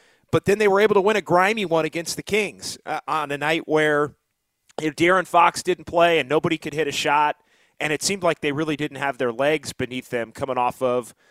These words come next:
the prior three-game road trip where they had just swept. So doing it in different ways, I think, impressive for this Warriors team to this point through five, through six games.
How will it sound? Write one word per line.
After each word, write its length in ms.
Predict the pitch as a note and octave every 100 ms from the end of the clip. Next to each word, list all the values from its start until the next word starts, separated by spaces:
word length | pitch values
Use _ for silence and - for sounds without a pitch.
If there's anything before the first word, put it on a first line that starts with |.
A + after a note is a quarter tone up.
| _ _
the 100 | -
prior 440 | - E3 F#3 D#3+
three-game 500 | G#2+ C3+ C#3+ C3 A#2
road 200 | A#2 C3
trip 300 | B2 B2+ A#2
where 100 | A#2+
they 160 | A2+ B2
had 160 | B2 A2
just 300 | A#2 - -
swept. 500 | - D3+ C3 - -
So 360 | C#3 A#2+ A2+ _ _ _ _
doing 280 | F#3 B3 A3+
it 100 | F#3+
in 160 | E3+
different 340 | E3 F#3 E3+ C#3+
ways, 320 | D3+ C#3+ C3
I 60 |
think, 260 | A#2+ C#3 -
impressive 680 | A2 D3 C#3 - C3 G2+ - _ _ _
for 160 | -
this 220 | C3+ B2 -
Warriors 380 | C#3+ B2 A#2
team 240 | - C3+ A#2
to 120 | B2
this 200 | A2+ A#2
point 340 | - C3 A#2
through 140 | - A2+
five, 260 | - G#2 -
through 280 | - C#3
six 280 | - A#2+ -
games. 440 | - F#2 D2+ -